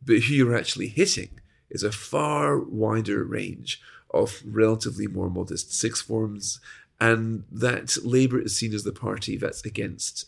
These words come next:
aspiration. This is why, I mean, Tony Blair didn't, Tony Blair abolished the assisted places schemes. That was a really abominable policy which kicked the ladder away from kids who couldn't be able to afford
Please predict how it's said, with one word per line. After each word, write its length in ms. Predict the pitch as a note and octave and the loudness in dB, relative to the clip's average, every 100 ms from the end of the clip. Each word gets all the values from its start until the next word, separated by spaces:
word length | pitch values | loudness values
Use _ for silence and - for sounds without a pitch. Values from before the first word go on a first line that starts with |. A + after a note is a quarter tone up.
| _ - | _ -6
aspiration. 720 | G#2+ - G#2 A2 A2 - - _ - - _ | -4 -2 0 0 0 -6 -14 _ -20 -20 _
This 140 | B2 C3 | -2 0
is 120 | A#2 | 2
why, 220 | A2 G#2+ | 4 4
I 220 | G2+ F#2+ | 4 2
mean, 160 | G2+ F#2+ | -2 -2
Tony 240 | G#2+ G2+ | -2 -2
Blair 240 | F#2+ G#2+ G#2 | 2 2 2
didn't, 300 | F2+ E2+ F#2 | -2 -6 0
Tony 200 | D3 B2+ | 0 4
Blair 300 | A2+ G#2+ G#2+ - | 6 6 2 -6
abolished 440 | F#2+ A2 G#2 - | 0 2 2 0
the 80 | G2 | -2
assisted 360 | F#2+ G#2+ - - | -2 -2 -6 -2
places 400 | G#2+ A2 G2+ - | 0 0 -2 -4
schemes. 440 | - C3 C3+ - - - _ - | -4 -8 -8 -12 -12 -20 _ 2
That 180 | A2 F#2+ | 2 4
was 120 | G#2 | 0
a 80 | G#2+ | 2
really 380 | A2 G2 F2 - | 2 2 0 -2
abominable 720 | G2 G2+ G#2 G#2+ F2 D#2 - - | -2 -2 0 -2 -4 -6 -10 -4
policy 500 | A2+ F2+ G#2+ - C#2+ | 0 2 0 -2 -2
which 400 | F2+ A2 - - - - - - F#2 | -4 -2 -4 -6 -10 -20 -18 -16 -4
kicked 260 | - B2+ - | -2 -2 -2
the 80 | G#2+ | 0
ladder 320 | G#2 G2+ G2 | 0 0 0
away 200 | G2 F2 | 0 -2
from 200 | - G2+ | -4 -8
kids 260 | - - | -8 -6
who 220 | G#2+ G#2 G#2 | -6 -6 -6
couldn't 200 | - G#2 | -10 -6
be 100 | F#2+ | 0
able 140 | G2+ F#2+ | 0 0
to 140 | F#2+ | -4
afford 460 | F2 G2+ F#2+ B1+ | -2 2 2 0